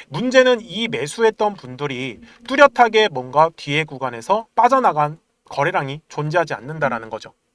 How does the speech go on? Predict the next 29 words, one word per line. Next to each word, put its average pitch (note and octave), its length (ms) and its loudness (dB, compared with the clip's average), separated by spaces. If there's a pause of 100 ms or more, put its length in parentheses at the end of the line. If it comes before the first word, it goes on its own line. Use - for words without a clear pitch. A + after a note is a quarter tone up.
(240)
무슨 F#3 160 -10
말씀인지 E3 460 -2
이해되셨습니까? D3 720 -8 (480)
그래서 B3 340 8
제가 E3+ 240 2
말씀드리는 C3 600 -6
거예요. G#2+ 240 -10 (340)
그러면 A3 480 6 (240)
빠져나간 C#4 560 8
사람이 A#3+ 320 4
없다라는 D#3 500 0
건 D#3+ 200 -2
여기에 D3 340 -2
수많은 D4 480 -2
지금 D3+ 300 -8
매물이 C#3+ 680 -8
몰려 B3 420 0
있다라는 C3+ 460 -2
거거든요. A2 460 -12 (420)
그래서 C4 560 8
증권사에서 A#3 800 4
제공해주는 E3+ 680 -6
매물대를 D3+ 540 -6
쓰니까 C#3+ 380 -4
어때요? C3 420 -4 (180)
정말 F#3+ 320 -2
제가 D3 240 0
말씀드린 A#2 560 -8
대로 G2+ 160 -12